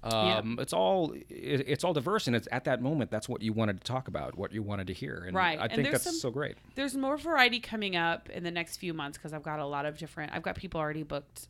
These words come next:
Speaker 2: Ooh,
Speaker 1: Um,
Speaker 2: tell me.
Speaker 1: Ooh,
Speaker 2: Ooh.
Speaker 1: surp-, it's gonna be a big surprise for you. Um, I've already got a bunch of different, you know, people booked, and I, it's more, it's been a,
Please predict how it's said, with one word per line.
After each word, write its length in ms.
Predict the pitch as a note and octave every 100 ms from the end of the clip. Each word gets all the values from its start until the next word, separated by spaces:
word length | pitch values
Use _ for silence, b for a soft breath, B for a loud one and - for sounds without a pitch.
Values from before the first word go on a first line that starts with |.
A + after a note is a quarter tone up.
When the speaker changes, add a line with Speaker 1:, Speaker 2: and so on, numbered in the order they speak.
| -
Speaker 2:
Ooh, 60 |
Speaker 1:
Um, 320 | D3 D3 C4+ G#3+
Speaker 2:
tell 260 | - C#3+
me. 200 | C4+ -
Speaker 1:
Ooh, 220 | G3 G3 A4
Speaker 2:
Ooh. 600 | B4 - B3 A3 A3 G#3+
Speaker 1:
surp-, 240 | G#3+ C4 F#3
it's 200 | B3 B3
gonna 100 | B3+
be 60 |
a 40 | A3
big 220 | A3 C4+
surprise 400 | C4 G3+ F#3 C#4
for 80 | E3
you. 140 | E3 - B B B B -
Um, 500 | C4 C#4 A3 G#3 F#3
I've 180 | - A3
already 160 | A3 A#3+
got 120 | A#3
a 60 |
bunch 200 | G3 F#3+
of 40 | F#3+
different, 320 | F3 E3 - - - -
you 160 | G3+ D#3+
know, 220 | D3+ D3
people 300 | - F3+ E3
booked, 320 | - D3+ -
and 100 | E3 -
I, 80 | - - -
it's 220 | - -
more, 500 | C4+ C#4+ D#4+ F4+ F#4+ F#4 b b b b b b D4
it's 160 | A3+
been 180 | B3+ D4
a, 140 | E4